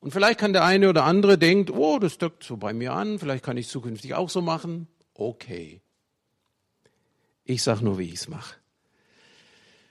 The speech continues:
Paulus hat einmal folgende Worte zu seinem geistlichen Sohn Timotheus gesagt, oder beziehungsweise hat sie ihm geschrieben. „In einem großen Haus aber sind nicht allein goldene und silberne Gefäße, sondern auch hölzerne und irdene, die einen zu ehrenvollem,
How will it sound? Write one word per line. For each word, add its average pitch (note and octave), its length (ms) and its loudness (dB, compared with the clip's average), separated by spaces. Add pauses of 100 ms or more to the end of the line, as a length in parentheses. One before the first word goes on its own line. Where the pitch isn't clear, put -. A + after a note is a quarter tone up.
(340)
Paulus G3 420 6
hat F#3+ 100 4
einmal F3+ 300 2
folgende F#3+ 420 2
Worte F3 300 2
zu C#3+ 100 -6
seinem C#3 240 0
geistlichen C#3+ 500 0
Sohn B2 360 -2
Timotheus A2 720 -4
gesagt, E2 560 -10
oder F2 120 -8
beziehungsweise F#2 560 -10
hat F#2 140 -6
sie - 80 -4
ihm F#2 60 -6
geschrieben. F2+ 560 -6
„In G#2+ 80 -2
einem B2+ 240 4
großen G3+ 500 8
Haus A3+ 320 6
aber F3+ 220 6
sind E3 420 2 (140)
nicht G3 360 8
allein D3+ 320 6
goldene F3 440 8
und C3 80 2
silberne E3+ 460 2
Gefäße, G2 540 -2
sondern G#2+ 360 -4
auch G#2 200 -6
hölzerne C#3+ 540 0
und A2+ 220 -6
irdene, E3 500 2 (460)
die F2 80 -4
einen C3 260 0
zu - 140 -2
ehrenvollem, D3+ 800 0